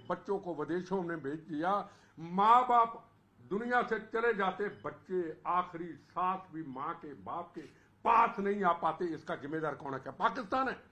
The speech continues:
पाकिस्तान बाद में जिम्मेदार है, पहले हम जिम्मेदार है। पॉलिटिशियन, मेरी तरह छोड़े या पॉलिटिशियन राजनीति को छोड़े और खुल के बोले मेरी तरह, "ला, पंजाब ठीक होगा कि नहीं होगा?"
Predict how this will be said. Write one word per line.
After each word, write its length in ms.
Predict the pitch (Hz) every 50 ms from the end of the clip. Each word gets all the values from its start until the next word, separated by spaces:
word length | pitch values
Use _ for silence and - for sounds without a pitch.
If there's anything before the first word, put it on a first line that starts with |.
| _ _ _ _ _ _ _ -
पाकिस्तान 600 | - 233 247 - 254 254 - - 254 254 247 220
बाद 220 | 214 220 262 285
में 160 | 277 277 269
जिम्मेदार 340 | - 262 262 262 254 269 254
है, 120 | 233 - -
पहले 160 | 220 214 214
हम 220 | 185 - 180 202
जिम्मेदार 380 | 180 170 156 160 156 151 143 139
है। 100 | 123 -
पॉलिटिशियन, 500 | - 135 123 113 113 - - - - - - _ _ _ _ _ _ _ _ _ _ _ _ _ _ _ _ _ _ _ _ _ _ _ _ _ -
मेरी 220 | - 196 247 277 277
तरह 220 | 277 269 247 247
छोड़े 360 | 240 - - 233 285 294 311
या 100 | 302 294
पॉलिटिशियन 600 | 262 - - 226 233 247 220 - 202 - 233 208 - - - - - _ _ _ _ _ - 156
राजनीति 500 | 202 214 240 269 262 262 262 262 277 269
को 140 | 254 247
छोड़े 260 | 208 - 190 233 254 269
और 160 | 247 220 196
खुल 320 | - - - 269 285 -
के 80 | 277 240
बोले 260 | 190 185 202 202 208
मेरी 220 | 196 175 156 170
तरह, 260 | 165 175 151 147 113 - - - -
"ला, 120 | 185 220 214
पंजाब 440 | 220 214 196 190 185 185 208 190 -
ठीक 120 | 180 185
होगा 300 | 185 190 127 131 135 160
कि 120 | 185 185 277
नहीं 100 | 302 330
होगा?" 220 | 294 233 170 143